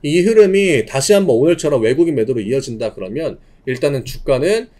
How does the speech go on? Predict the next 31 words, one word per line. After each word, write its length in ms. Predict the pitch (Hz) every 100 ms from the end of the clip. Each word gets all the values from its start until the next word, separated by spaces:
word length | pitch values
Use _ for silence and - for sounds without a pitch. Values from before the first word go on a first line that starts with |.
| _ -
이 180 | 151 202
캔들을 480 | 220 226 208 190 175
기조로 540 | 131 120 131 185 202
방향을 460 | - 127 160 156 135
잡아야 280 | 113 117
할 120 | 120 135
확률이 300 | 165 131 147
조금 320 | 190 170 135
더 180 | 180 180 - -
높다라고 760 | 117 151 - 208 190 120 127 120
봐야 440 | 104 120 117 87
됩니다. 420 | - 127 156 110 107
그래서 380 | 113 117 151 151 - - -
수익이 320 | - 220 214
좀 140 | 202
넉넉하신 500 | 135 151 196 208 220
분들은 420 | 156 123 139 185
일부는 500 | 123 156 220 233 226
좀 120 | 202 190
수익을 340 | - 240 214
챙기시는 480 | 202 233 240 247 220
것도, 640 | 127 123 156 127 165 139 -
어, 200 | - 90
분할 240 | 90 147 175
매도 220 | 156 135
해가지고 380 | 160 170 135 139
수익 160 | 180
챙기시는 400 | 180 190 190 190
것도 440 | 160 123 175 190 190 - - -
권해드리고 680 | 151 180 220 156 143 143 143
싶고요. 480 | 208 190 180 190